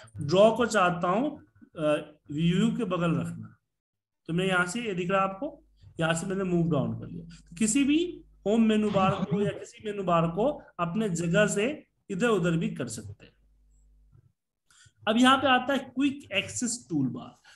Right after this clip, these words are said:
देखिए, ऊपर में जहाँ file का नाम होता है, वहां पे देखिए कुछ option दिखेगा, save का दिखेगा, undo दिखेगा, redo दिखेगा, लेकिन मेरे में कुछ ज्यादा दिख रहा है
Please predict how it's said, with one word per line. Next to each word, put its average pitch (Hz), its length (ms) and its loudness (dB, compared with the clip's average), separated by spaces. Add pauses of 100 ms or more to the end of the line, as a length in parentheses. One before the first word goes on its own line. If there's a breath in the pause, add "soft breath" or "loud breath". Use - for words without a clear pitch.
देखिए, 302 320 -6
ऊपर 233 420 -4
में 240 360 -4
जहाँ 220 200 0
file 220 320 0
का 247 140 -4
नाम 202 360 0
होता 196 260 -2
है, 202 80 -4
वहां 202 220 -2
पे 254 120 -8
देखिए 233 280 -8
कुछ 247 220 -8
option 196 420 -4
दिखेगा, 143 340 -2
save 185 380 0
का 185 80 -2
दिखेगा, 175 360 -2
undo 165 320 -2
दिखेगा, 175 320 0
redo 127 280 -6
दिखेगा, 120 340 -18
लेकिन 175 240 -2
मेरे 220 120 0
में 262 100 -2
कुछ 262 160 0
ज्यादा 180 300 6
दिख 147 180 0
रहा 113 160 -6
है 123 60 -10